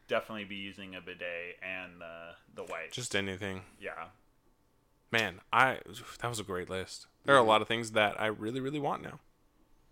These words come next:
Speaker 2: And I
Speaker 3: Pretty
Speaker 2: can't
Speaker 3: good.
Speaker 2: have. That's the problem. The things that I can't have.
Speaker 1: That
Speaker 2: Like,
Speaker 1: was the
Speaker 2: that,
Speaker 3: Yeah.
Speaker 1: problem making
Speaker 2: it's
Speaker 1: the
Speaker 2: like,
Speaker 1: list.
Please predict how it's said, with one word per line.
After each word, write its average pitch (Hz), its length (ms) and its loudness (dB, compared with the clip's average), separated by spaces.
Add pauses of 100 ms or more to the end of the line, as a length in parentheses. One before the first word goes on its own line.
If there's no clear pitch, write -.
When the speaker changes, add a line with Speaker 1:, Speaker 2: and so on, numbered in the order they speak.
(420)
Speaker 2:
And 117 120 0
I 107 60 0
Speaker 3:
Pretty 120 140 2
Speaker 2:
can't 117 120 6
Speaker 3:
good. 123 60 4
Speaker 2:
have. 135 180 4
That's 156 160 8
the 156 60 -2
problem. 143 260 8
The 104 60 0
things 151 220 0
that 113 100 4
I 101 80 0
can't 120 340 -6
have. 92 400 -4
Speaker 1:
That 117 220 2
Speaker 2:
Like, 113 100 0
Speaker 1:
was 113 140 -4
the 131 80 -2
Speaker 2:
that, 104 80 -2
Speaker 3:
Yeah. 87 60 -8
Speaker 1:
problem 98 360 -2
making 95 300 -12
Speaker 2:
it's 95 80 -14
Speaker 1:
the 90 100 -10
Speaker 2:
like, 90 180 -6
Speaker 1:
list. - 20 0